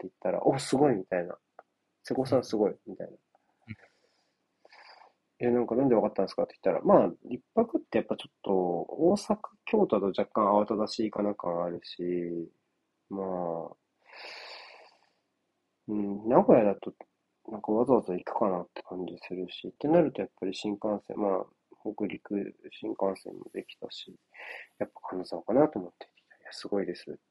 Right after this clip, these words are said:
Speaker 1: 言ったんだけど、
Speaker 2: うん。
Speaker 1: そのくだりをやって以降、
Speaker 2: うん。
Speaker 1: あいつ、その、まあ、もうすぐゴールデンウィークじゃん？
Speaker 2: うんうんうん。
Speaker 1: 「ゴールデンウィークどっか行くの？」って言ったら、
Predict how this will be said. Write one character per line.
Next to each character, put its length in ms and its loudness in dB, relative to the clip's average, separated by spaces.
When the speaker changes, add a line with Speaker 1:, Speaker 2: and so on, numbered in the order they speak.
Speaker 1:
言 60 -12
っ 80 -16
た 80 -4
ん 40 -2
だ 100 -6
け 100 -10
ど、 420 -2
Speaker 2:
う 40 -20
ん。 20 -20
Speaker 1:
そ 280 4
の 120 6
く 260 2
だ 120 12
り 180 10
を 100 8
や 100 4
っ 40 -4
て 240 0
以 100 0
降、 580 -2
Speaker 2:
う 60 6
ん。 160 2
Speaker 1:
あ 120 -6
い 140 0
つ、 320 0
そ 160 -8
の、 140 -2
ま 140 4
あ、 40 8
も 120 8
う 20 -4
す 80 -6
ぐ 80 2
ゴ 140 4
ー 40 6
ル 60 4
デ 80 4
ン 40 6
ウ 20 -2
ィ 40 -2
ー 60 -16
ク 80 -16
じ 100 -4
ゃ 40 2
ん？ 100 -4
Speaker 2:
う 40 10
ん 40 12
う 40 8
ん 60 4
う 40 2
ん。 100 -8
Speaker 1:
「ゴ 20 4
ー 40 4
ル 60 4
デ 100 6
ン 40 10
ウ 20 6
ィ 20 6
ー 40 -10
ク 60 0
ど 120 4
っ 60 -8
か 120 2
行 100 -2
く 100 2
の？」 160 0
っ 20 -14
て 60 -20
言 80 -10
っ 100 -20
た 120 -2
ら、 300 0